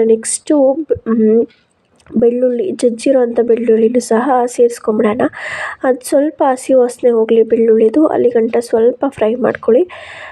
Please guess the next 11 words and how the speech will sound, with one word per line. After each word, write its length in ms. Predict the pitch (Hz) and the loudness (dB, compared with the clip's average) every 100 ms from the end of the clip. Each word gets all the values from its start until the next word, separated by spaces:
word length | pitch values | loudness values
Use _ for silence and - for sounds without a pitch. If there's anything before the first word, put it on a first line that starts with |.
| - _ | -20 _
ಆ, 300 | 247 233 226 240 | 0 2 2 4
ನೋಡಿ, 340 | 220 233 339 - _ - - - _ _ _ 277 | 2 2 -2 -6 _ -20 -20 -20 _ _ _ 0
ನಿಜವಾಗ್ಲೂ 720 | 277 269 - 311 302 269 269 | 0 0 0 0 2 2 4
ಅದು 460 | 262 254 247 240 | 2 2 4 2
ಫ್ರೈ 300 | 240 - 247 | 0 0 0
ಮಾಡೋವಾಗ 520 | 311 320 262 240 226 233 233 | 2 2 2 2 2 2 2
ಒಗ್ಗರಣೆ 720 | 233 220 254 269 277 269 233 | 2 2 0 2 4 4 4
ಸ್ಮೆಲ್ 380 | 226 - 240 262 | 0 0 0 2
ಇದೆಯಲ್ಲ, 340 | 262 247 220 226 | 0 0 0 0
ತುಂಬಾ 440 | 262 - 240 247 262 277 | -2 -4 -2 0 2 0
ಚೆನ್ನಾಗಿರುತ್ತೆ. 800 | - 240 233 240 233 220 226 | 0 0 4 4 2 0 0